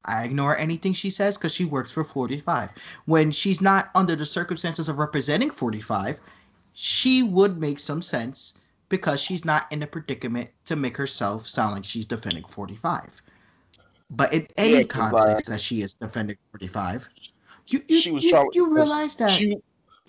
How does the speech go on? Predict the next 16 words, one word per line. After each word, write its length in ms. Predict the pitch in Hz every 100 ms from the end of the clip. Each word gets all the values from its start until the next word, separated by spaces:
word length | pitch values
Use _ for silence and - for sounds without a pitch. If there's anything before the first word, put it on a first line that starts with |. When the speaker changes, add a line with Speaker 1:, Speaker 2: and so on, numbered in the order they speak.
| _ _ _ _ _ _ _
Speaker 2:
'cause, 160 | - 190
like, 140 | 175
she 180 | - 233
was 180 | 226 196
doing 320 | 196 214 170
good 500 | 151 185 180 165 - _ _ _ -
on, 240 | 156 156
um, 360 | 143 135 131 135 _ _ _ _ _ _ _ _ _ _
freaking, 280 | 175 156 156
um, 440 | 151 139 135 131 127 _ _ _ _ _ _ - _ _ _ _ - _ _ _ _ - - _ _ -
um, 400 | 123 120 113 110 117 _ _ - - _ _ -
Killer 280 | 202 190 170
Mike's 520 | 160 151 147 - - _ _ _ _ _ _ _ _ _
on, 260 | 139 139 131
um, 160 | 127 123
his 340 | 147 151 131